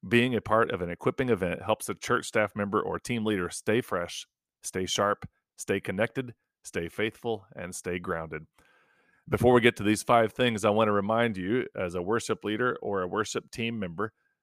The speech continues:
that we have the Awakening Conference coming up next week. This all-digital conference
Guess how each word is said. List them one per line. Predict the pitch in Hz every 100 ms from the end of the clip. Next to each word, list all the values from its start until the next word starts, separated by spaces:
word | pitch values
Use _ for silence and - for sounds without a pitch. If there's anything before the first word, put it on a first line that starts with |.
| -
that | 101 98
we | 104 110
have | 107 101 98 92
the | 95
Awakening | 87 107 131 127 120 113
Conference | 104 98 87 95 95 -
coming | 110 107 101
up | 87 98
next | 95 101 -
week. | 87 - - _ _ _ _
This | 104 104
all-digital | 90 107 120 107 110 117
conference | - 92 - 113 -